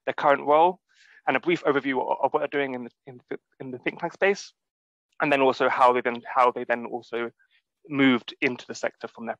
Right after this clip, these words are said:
from their, from their, from their o-, other roles. So we're gonna have about fifteen minutes, um,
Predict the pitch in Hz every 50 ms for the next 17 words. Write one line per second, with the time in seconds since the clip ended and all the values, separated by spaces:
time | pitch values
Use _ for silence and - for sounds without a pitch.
0 | _ _ 120 117 110 - - - - 127 113 110 107 _ _ _ _ - 110 -
1 | - - - - 110 120 107 110 110 113 - - _ _ _ _ _ _ _ _
2 | _ _ _ _ _ _ - - 135 131 127 135 139 - 139 131 135 120 - 127
3 | 120 - - - 180 - - 151 151 156 156 - _ - - - - _ _ _
4 | _ _ _ _ _ _ - 123 123 117 113